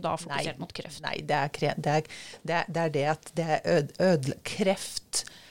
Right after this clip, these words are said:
Speaker 2: bremsemekanismen i disse B R C A-genene på kromosom sytten og tretten er ødelagt, og det er dermed vi kaller det for en feil. Så det er kreft, det er den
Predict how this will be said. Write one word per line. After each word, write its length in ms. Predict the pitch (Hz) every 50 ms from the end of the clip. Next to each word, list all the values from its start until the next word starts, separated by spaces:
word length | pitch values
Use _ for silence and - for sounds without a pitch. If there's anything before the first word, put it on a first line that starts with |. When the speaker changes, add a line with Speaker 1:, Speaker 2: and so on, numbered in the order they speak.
| - -
Speaker 2:
bremsemekanismen 1200 | 151 226 208 214 202 170 143 - - 151 147 147 156 - 185 170 170 170 170 - - 220 240 254
i 80 | - 175
disse 280 | 156 156 160 - 175 160
B 80 | 156 160
R 140 | 156 156 156
C 180 | - - 160 160
A-genene 720 | - 143 147 147 151 - 160 147 139 139 156 196 220 269 - - - - - - - -
på 80 | - 160
kromosom 400 | - 151 151 147 143 - 143 143
sytten 380 | - - 156 - _ - 139
og 60 | 143 -
tretten 320 | 202 196 190 - 175 170
er 140 | 151 143 - -
ødelagt, 680 | - 180 175 151 123 127 - 139 - - - - - -
og 60 | 143
det 80 | 147 147
er 120 | 147 156 147
dermed 500 | 131 131 139 143 135 139 147 151 139 -
vi 120 | 127 131
kaller 260 | - - 151 131 -
det 100 | - -
for 80 | - -
en 60 | 143 139
feil. 540 | - - - - 131 127 139 135 135 127 - - - - - -
Så 140 | - - 160
det 120 | 147 151 151
er 60 | 147 - -
kreft, 600 | - - - - - 156 156 - - - - - -
det 100 | 151 139
er 60 | 143
den 160 | 147 156 156